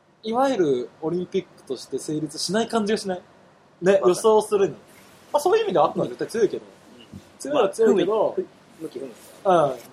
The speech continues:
Speaker 1: 自分で確かにそこに目指してやっていくって想像した時に、きつそうだなっていう。
Speaker 2: そうそうそう。
Speaker 1: 確かに。
Speaker 2: いや、ね。
Speaker 1: 確かに。
Speaker 2: なんで勝ったん、なんでこっちが勝ったんですかって、
Speaker 1: うん。
Speaker 2: ジャッジに聞いた時にさ、
Speaker 1: うん。
Speaker 2: いや、かっ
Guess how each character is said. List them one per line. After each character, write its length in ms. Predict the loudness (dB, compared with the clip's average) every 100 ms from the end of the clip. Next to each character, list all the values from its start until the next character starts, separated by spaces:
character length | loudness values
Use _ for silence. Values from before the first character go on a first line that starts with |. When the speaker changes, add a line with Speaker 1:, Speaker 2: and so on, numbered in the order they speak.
| -10
Speaker 1:
自 180 | -8 -8
分 80 |
で 100 | -8
確 220 | -4 -4 -4
か 80 |
に 80 | -10
そ 140 | -10 -6
こ 100 | -4
に 80 |
目 100 | -2
指 160 | -2 -2
し 80 | -2
て 80 | -8
や 80 |
っ 20 | -8
て 160 | -6
い 60 | -8
く 80 | -8
っ 40 |
て 80 | -12
想 160 | -10 -8
像 100 | -8
し 60 |
た 60 | -10
時 60 |
に、 60 | -14 -16 -20 _ _ _ _ _
き 80 | -18
つ 140 | -12 -8
そ 160 | -6
う 40 | -6
だ 80 |
な 80 | -8
っ 140 | -10 -10
て 60 |
い 40 | -14
う。 20 | -20
Speaker 2:
そ 160 | -20
う 20 | -20 -20
そ 120 | -20
う 40 | -20 -20
そ 220 | -18 -18
う。 40 |
Speaker 1:
確 80 | -20
か 100 | -20 _ _ _
に。 60 | -20
Speaker 2:
い 20 |
や、 1000 | -20 -20 -20 -20 _ _ _ _ _ -18
ね。 60 | -16 -12 -12 -12
Speaker 1:
確 80 | -16
か 80 | -20 -20 _
に。 60 | -10
Speaker 2:
な 80 | -6
ん 40 |
で 60 | -6
勝 160 | -6 -8
っ 40 |
た 100 | -8
ん、 40 | -10 _ _ _ _
な 100 | -2
ん 20 |
で 80 | 0
こ 80 | -2
っ 40 |
ち 100 | -4
が 40 | 0
勝 120 | 0
っ 40 |
た 80 | 0
ん 40 | -2
で 60 |
す 80 | -6
か 60 | -16
っ 20 |
て、 60 | -6
Speaker 1:
う 220 | -4 -4
ん。 40 | -6
Speaker 2:
ジ 80 | -10
ャ 40 |
ッ 40 | -10
ジ 100 | -16
に 60 |
聞 80 | -10
い 40 |
た 60 | -8
時 120 | -8
に 60 | -10
さ、 340 | -8 -6 -6 -10 -14 -14 -14 -16 -18 -20 -12
Speaker 1:
う 20 |
ん。 20 |
Speaker 2:
い 20 |
や、 80 | -10
か 100 |
っ 40 | -8